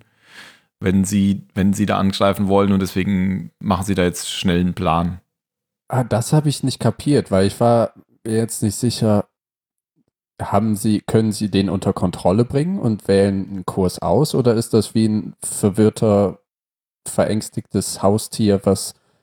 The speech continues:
Speaker 2: einfach panisch nach Hause springt in dem Fall oder nach Hause läuft?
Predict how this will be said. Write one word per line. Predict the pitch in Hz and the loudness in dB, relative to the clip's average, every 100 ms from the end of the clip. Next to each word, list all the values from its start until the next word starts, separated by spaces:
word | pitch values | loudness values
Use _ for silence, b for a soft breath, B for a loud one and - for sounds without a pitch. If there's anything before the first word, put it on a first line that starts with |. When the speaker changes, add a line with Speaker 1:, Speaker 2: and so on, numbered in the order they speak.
| _ - | _ -6
Speaker 2:
einfach | 98 - 117 110 - _ | -2 0 0 -4 -14 _
panisch | - 95 92 92 - - _ | 0 0 2 0 -2 -10 _
nach | 104 87 - | -2 -2 0
Hause | 92 92 95 | 0 0 -4
springt | - - 90 80 - | -6 -6 -4 -4 -6
in | 80 | -6
dem | 78 82 | -4 -4
Fall | - 78 82 | -2 -2 0
oder | 82 | -2
nach | 82 82 | -2 -2
Hause | 82 90 85 | -2 -2 -4
läuft? | 85 78 - | -2 -2 -4